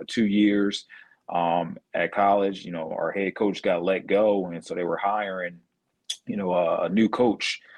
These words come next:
I had to come back for additional semester because I transferred, lost nine credits. And so during that time, um,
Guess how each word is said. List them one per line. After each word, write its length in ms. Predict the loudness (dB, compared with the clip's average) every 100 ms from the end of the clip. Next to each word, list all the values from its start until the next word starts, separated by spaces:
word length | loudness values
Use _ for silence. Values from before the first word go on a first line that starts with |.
| -6
I 120 | 0 2
had 80 |
to 80 | 2
come 240 | 0 0 2
back 340 | 4 2 -2
for 180 | -4 -2
additional 440 | 0 -2 -2 -8
semester 640 | -8 -4 0 0 -2 -6 -4
because 260 | -6 -4
I 120 | -6
transferred, 760 | -4 -4 -4 -4 -2 -2 -2 -8 _ -6
lost 320 | -2 -2 -2
nine 240 | -2 -2
credits. 460 | 0 2 2 -2 -8
And 100 | -8
so 160 | -8
during 300 | -4 -4 -2
that 240 | -2 -4 -2
time, 480 | 0 0 0 -4 -8 -20 -20 _ -4
um, 580 | 0 2 0 -2 -6